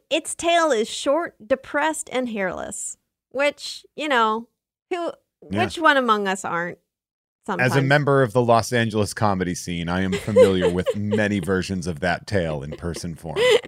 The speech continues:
Speaker 1: <laughs> But yeah, its tail is very strange. So you look at its butt and you think that, like, what is that thing kinda sticking out? Like, is it a little poo-poo? Like, what is
Speaker 2: Looks
Speaker 1: that?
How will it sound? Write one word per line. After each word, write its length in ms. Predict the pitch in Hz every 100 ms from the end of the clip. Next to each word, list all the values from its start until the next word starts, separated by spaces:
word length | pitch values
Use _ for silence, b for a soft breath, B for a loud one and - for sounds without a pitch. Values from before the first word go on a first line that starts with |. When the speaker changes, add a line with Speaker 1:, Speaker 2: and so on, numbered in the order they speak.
| -
Speaker 1:
<laughs> 340 | 392 339 - 302 - 330 453 466 392 -
But 160 | 277
yeah, 220 | 339 370
its 240 | - 269 -
tail 340 | - 349 403
is 160 | 320 254
very 260 | 247 254
strange. 500 | 262 - 269 262 185
So 140 | 185 226
you 160 | 214
look 180 | 220 254
at 80 | 302
its 200 | 285 208
butt 380 | 202 226 233 202
and 100 | 208
you 80 | 202
think 300 | 196 240 240
that, 240 | 262 226
like, 240 | 190 180 -
what 200 | 214 277
is 140 | 339
that 220 | 311 262 -
thing 200 | 254 240
kinda 200 | 233 208
sticking 360 | - 226 208
out? 280 | 196 262 190
Like, 200 | - 185
is 100 | 196
it 100 | 196
a 60 | 196
little 240 | 190 175
poo-poo? 540 | - 247 247 302 302 294
Like, 220 | 202 180
what 120 | 220
is 100 | 277
Speaker 2:
Looks 100 | 151
Speaker 1:
that? 100 | 185